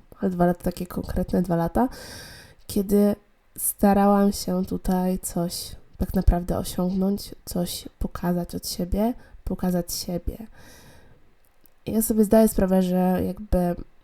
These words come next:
zawsze, znaczy zawsze, często ocenia się ludzi przez pryzmat tego, co się po prostu widzi w internecie,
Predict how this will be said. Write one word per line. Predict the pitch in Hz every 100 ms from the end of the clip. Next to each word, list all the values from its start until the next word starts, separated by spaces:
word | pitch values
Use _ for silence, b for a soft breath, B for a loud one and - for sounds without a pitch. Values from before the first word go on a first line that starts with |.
| - - _ _ _ _ _ -
zawsze, | 208 - - 220 - 175
znaczy | 185 180 - -
zawsze, | 170 143 - -
często | - 185 202 -
ocenia | - 190 196
się | -
ludzi | 175 185 190
przez | 190 - 170
pryzmat | - 190 185 175
tego, | - 180 185
co | - 175
się | 175
po | -
prostu | 196 185 185
widzi | 175 180
w | 175
internecie, | 175 180 175 175 208